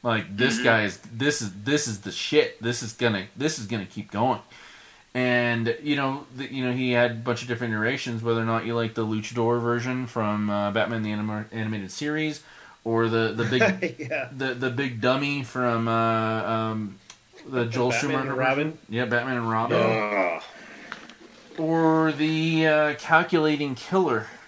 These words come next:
Speaker 1: that already won, won the chess game before he, the white made, you know, moved its first, uh, pawn.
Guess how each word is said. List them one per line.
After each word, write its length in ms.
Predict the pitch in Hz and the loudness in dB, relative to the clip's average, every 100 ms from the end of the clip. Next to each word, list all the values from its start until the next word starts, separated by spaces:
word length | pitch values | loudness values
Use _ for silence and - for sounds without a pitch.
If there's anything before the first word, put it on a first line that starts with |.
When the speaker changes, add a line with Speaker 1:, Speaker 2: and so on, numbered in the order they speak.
| - - - | -20 -18 -10
Speaker 1:
that 460 | 123 127 131 127 - - - - | 0 2 4 2 -2 -14 -10 -2
already 560 | 135 139 135 135 120 - - - | 0 2 0 0 -2 -8 -20 -16
won, 540 | 127 120 143 143 139 - - 120 | -8 0 0 0 -4 -10 -12 -4
won 260 | 139 147 | 0 0
the 80 | 139 | -2
chess 420 | 110 - 156 156 | -2 4 4 4
game 300 | - 120 117 | 0 0 0
before 600 | 110 104 131 127 127 127 120 | -2 -6 -4 0 2 2 -2
he, 280 | 120 120 - 104 | -4 -8 -10 -14
the 80 | 117 | -8
white 400 | 113 117 131 120 | 2 4 4 2
made, 340 | 123 120 113 | -2 0 -2
you 100 | 117 | -2
know, 180 | 117 113 - 113 - _ - | -2 -2 -6 -14 -18 _ -12
moved 360 | 123 120 131 127 | -4 -2 -2 -2
its 200 | 120 - | -6 -4
first, 280 | 127 123 104 101 | -4 -4 -4 -8
uh, 420 | 110 107 107 104 | -4 -2 -2 -2
pawn. 340 | 92 - 156 | -2 2 2